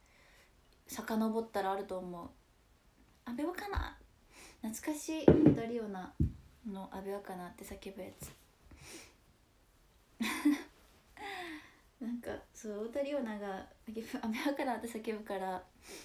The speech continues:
握手会とかで、たまに、「阿部若菜」ってだけ言われることがあって、<laughs> どうしたらいいか分かんなくて、めっちゃむずかった。<laughs>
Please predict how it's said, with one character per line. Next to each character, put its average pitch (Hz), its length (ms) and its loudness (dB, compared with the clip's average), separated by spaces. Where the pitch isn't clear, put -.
握 247 240 -2
手 262 80 -4
会 269 220 0
と 262 100 0
か 208 160 -2
で、 185 340 -2
た 220 140 -2
ま 220 140 2
に、 214 380 -2
「阿 226 60 -2
部 - 180 4
若 370 300 4
菜」 - 200 2
っ - 140 -8
て - 240 -4
だ 233 120 4
け 240 140 2
言 233 100 6
わ 233 80 4
れ 240 100 2
る 240 120 0
こ 233 120 -4
と 233 140 -2
が 202 120 0
あ 208 40 0
っ 208 60 -6
て、 - 260 -2
<laughs> - 0 -
ど 254 140 2
う 294 40 2
し - 60 -4
た 277 60 2
ら 277 60 0
い - 40 0
い 302 80 -2
か - 120 0
分 240 80 -4
か 262 140 -2
ん 247 60 0
な 214 100 -2
く 220 100 -8
て、 - 280 -6
め 226 100 -2
っ - 40 -8
ち - 120 -4
ゃ 226 40 0
む 233 100 -2
ず 214 120 -2
か 214 100 -4
っ 190 160 -4
た。 - 120 -10
<laughs> 277 520 2